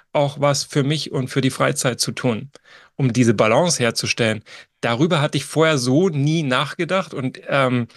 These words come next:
das war ja auch mein erstes großes Projekt mit einem größeren Team und dachte mir, das ist ein vollkommen berechtigter Beweggrund und auch eine tolle Erwartungshaltung an eine Führungskraft,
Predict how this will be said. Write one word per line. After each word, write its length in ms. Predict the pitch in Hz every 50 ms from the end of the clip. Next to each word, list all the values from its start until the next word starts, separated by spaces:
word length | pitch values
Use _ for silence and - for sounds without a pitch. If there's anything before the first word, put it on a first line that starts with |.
| - _ _ _
das 160 | - 127 - 127
war 100 | 127 120
ja 60 | 123
auch 200 | 131 127 - 139
mein 320 | 147 143 131 123 123 120 123
erstes 440 | - 131 135 143 - - 139 - -
großes 400 | - 113 127 143 143 160 131 -
Projekt 280 | - 139 135 131 -
mit 140 | 123 110 98
einem 140 | 110 113 104
größeren 580 | - 113 113 131 131 - 160 127 143 143 143
Team 240 | 143 139 147 165 170 139
und 120 | 127 120
dachte 260 | 127 120 - - 135 131
mir, 320 | 131 135 143 143 143 143 - _ _ _ - - - - - - _ _ _ _ _ _ _
das 200 | - 131 117 110 -
ist 280 | 147 - - - - _ -
ein 140 | 143 127 110
vollkommen 960 | - - - - 147 156 175 175 - 175 190 180 180 185 185 180 170 165 - _ _ _ _ _ _ _ _ _ _
berechtigter 1300 | 147 135 120 107 113 131 156 143 - - - 185 175 - _ - 180 180 180 180 180 180 180 165 165 - _ _ -
Beweggrund 760 | 139 113 110 127 165 165 - _ - 160 175 196 202 - -
und 140 | - 143 -
auch 200 | - 139 127 120
eine 220 | 135 127 123 - - _ _ _ - -
tolle 300 | - 156 156 180 190 -
Erwartungshaltung 1000 | 131 123 110 117 117 131 - 147 - 156 135 - - 131 127 120 135 127 127 123
an 300 | - 131 127 135 135 123
eine 100 | 120 120
Führungskraft, 880 | - - 180 185 170 139 120 - - - 131 131 156 160 - - - -